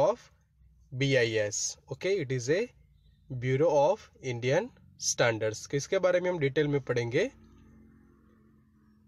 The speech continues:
So now you can also use our mobile application Pharmarox, which is available on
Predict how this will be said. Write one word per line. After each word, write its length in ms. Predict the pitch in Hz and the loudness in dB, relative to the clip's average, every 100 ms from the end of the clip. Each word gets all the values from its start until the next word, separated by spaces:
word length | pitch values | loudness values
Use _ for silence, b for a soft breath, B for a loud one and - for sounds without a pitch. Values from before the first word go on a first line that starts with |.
| - | -2
So 140 | 175 | 0
now 200 | 175 180 | 4 4
you 140 | 196 | 4
can 200 | 190 190 | 2 2
also 260 | 185 170 - | 2 2 0
use 220 | 196 180 | -2 0
our 160 | 180 185 | 2 2
mobile 400 | 147 135 156 165 | 2 2 4 2
application 680 | 156 165 160 160 - 214 | 2 -2 -2 -2 0 -2
Pharmarox, 720 | 247 - 120 123 127 185 247 - | -2 0 0 2 2 2 0 -6
which 200 | 139 208 | -8 -4
is 100 | 170 | 0
available 500 | 156 151 135 131 131 | 2 2 0 -2 0
on 260 | 143 233 | 0 0